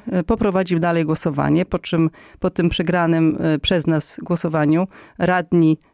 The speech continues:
e, opcji rządzącej obecnie byli tak za-, zadowoleni, śmiali się, tak się cieszyli jak dzieci w bia-, piaskownicy. No było to takie niesmaczne. E, no i to jest łamanie prawa.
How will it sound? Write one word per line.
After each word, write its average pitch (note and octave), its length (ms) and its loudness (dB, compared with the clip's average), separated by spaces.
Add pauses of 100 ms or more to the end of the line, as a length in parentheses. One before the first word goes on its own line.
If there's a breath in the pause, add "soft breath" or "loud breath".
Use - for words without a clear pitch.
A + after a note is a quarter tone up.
(100)
e, D#3 580 0
opcji E3+ 320 -2
rządzącej D#3 580 0
obecnie D#3 640 0
byli E3+ 260 -2
tak F#3+ 200 0
za-, E3+ 160 -2
zadowoleni, E3 1040 2 (480 loud breath)
śmiali F3+ 640 0
się, D#3+ 220 0 (140)
tak C#4 200 -2
się C4+ 140 2
cieszyli B3 380 2
jak G#3 160 0
dzieci G#3 260 2
w F#3 40 2
bia-, F#3+ 240 0
piaskownicy. F3 600 0
No F3+ 120 2
było G3+ 160 2
to G3+ 120 0
takie A#3 300 0
niesmaczne. F#3 840 0 (540 loud breath)
E, F#3 340 2
no G#3+ 180 2
i A3+ 60 -2
to B3 120 2
jest B3 160 2
łamanie A#3+ 360 4
prawa. D#3+ 440 0